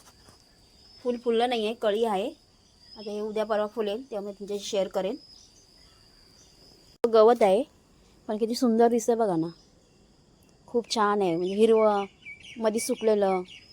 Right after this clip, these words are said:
असं चिमण्यानी घरट्यासाठी जमा केलं असणं बहुतेक. खूप छान दिसतंय. तर मी इथे ठेवलंय. आणि आपल्या बागेमध्ये बघा, टॅमॅटोची छानपैकी रोपं रुजून आलेली आहेत.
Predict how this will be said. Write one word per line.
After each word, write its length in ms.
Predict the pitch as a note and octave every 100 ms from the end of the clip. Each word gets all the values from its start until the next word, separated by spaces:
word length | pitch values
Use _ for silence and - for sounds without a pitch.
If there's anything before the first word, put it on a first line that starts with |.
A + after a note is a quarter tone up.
| _ _
असं 160 | - A3+
चिमण्यानी 500 | G#3+ A#3+ A3+ A#3 A#3
घरट्यासाठी 560 | A3+ G#3+ G#3 A3 A#3+ A3
जमा 280 | G#3+ G3+
केलं 240 | G#3 G3+ F#3
असणं 240 | F3+ F3+
बहुतेक. 320 | F3 E3 B3+ - - - _ _ _ _ _ _ _ - F#3+ F#3+ -
खूप 220 | - A#3+
छान 240 | A#3+ G3+ G3
दिसतंय. 320 | F3+ - F#3 E3 - _ -
तर 100 | G#3
मी 140 | G3
इथे 140 | F#3 G3+
ठेवलंय. 360 | A#3+ A#3+ G3+ G3 - - _ _ _ _ - - _ _ - - - _ _ _ _ _ _ _ - -
आणि 140 | A3
आपल्या 260 | A#3+ B3 C4
बागेमध्ये 560 | A#3+ G#3+ A#3 A#3+ A#3
बघा, 260 | B3 G3+ G3
टॅमॅटोची 500 | G#3 G3 G3+ G3 G#3
छानपैकी 680 | G#3 A#3 G#3+ A3+ A3+ G#3+ G#3+
रोपं 340 | G3+ F#3+ G3+ G3+
रुजून 280 | G3 G3
आलेली 300 | G3 G3 G3
आहेत. 260 | G3+ E3+ G3+